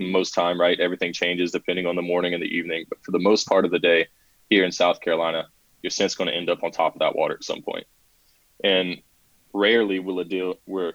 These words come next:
will a deer go right through the center of the standing water. They'll try and, you know, they'll walk through it, but it'll be near an edge or the closest point where the water might be from land to dry land.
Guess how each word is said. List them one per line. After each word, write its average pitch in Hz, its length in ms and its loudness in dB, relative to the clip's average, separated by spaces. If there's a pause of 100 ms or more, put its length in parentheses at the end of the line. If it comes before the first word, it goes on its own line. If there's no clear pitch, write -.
will 98 200 -4
a 87 40 -2
deer 90 460 -2
go 90 260 -2
right 101 260 2
through 104 180 -2
the 92 100 -4
center 87 460 -2
of 92 120 -6
the 87 80 -6
standing 82 460 -2
water. 78 340 2
They'll 78 80 0
try 87 300 4
and, 76 240 -2
you - 100 -6
know, 87 160 0
they'll 87 140 2
walk 98 260 2
through 101 220 4
it, - 120 0
but 98 120 0
it'll 90 160 0
be 92 200 -2 (140)
near 92 160 -2
an 87 140 -4
edge 90 420 2
or 82 180 -4 (380)
the - 80 -2
closest 95 420 -2
point 90 300 -4
where 82 380 -4 (600)
the 87 120 -2
water 90 260 4
might 85 220 0
be 87 160 2
from 82 300 -6 (100)
land 90 500 0
to - 140 -14
dry 87 240 -2
land. 80 400 -8